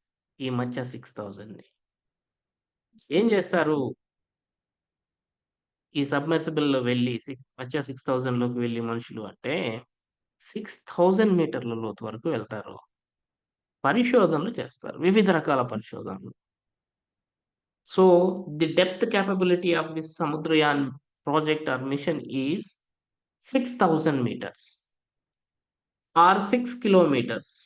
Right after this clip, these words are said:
ఇదేమన్నా పెద్ద విషయమా? సిక్స్ థౌజండ్ కిలోమీటర్స్ లోపలికి వెళ్ళడం సముద్రంలో అంటే, హండ్రెడ్ పర్సెంట్ గొప్ప విషయమే. ఎందుకంటే ఈ కి-, ఇంత లోతులో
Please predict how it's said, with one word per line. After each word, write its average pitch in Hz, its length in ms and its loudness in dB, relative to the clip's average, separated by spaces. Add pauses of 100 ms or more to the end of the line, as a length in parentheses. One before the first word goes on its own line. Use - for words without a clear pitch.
(1800)
ఇదేమన్నా 175 360 6
పెద్ద 160 200 2
విషయమా? 165 500 2
సిక్స్ 156 280 -10
థౌజండ్ 156 340 0
కిలోమీటర్స్ 160 560 -6
లోపలికి 143 360 -2
వెళ్ళడం 135 320 -6
సముద్రంలో 131 540 -6
అంటే, 107 340 -4 (680)
హండ్రెడ్ 214 460 2
పర్సెంట్ 175 380 -2
గొప్ప 135 280 -2
విషయమే. 113 460 -6 (2250)
ఎందుకంటే 143 580 4 (1500)
ఈ 226 180 2
కి-, 196 260 0 (200)
ఇంత 180 260 -2
లోతులో 170 480 2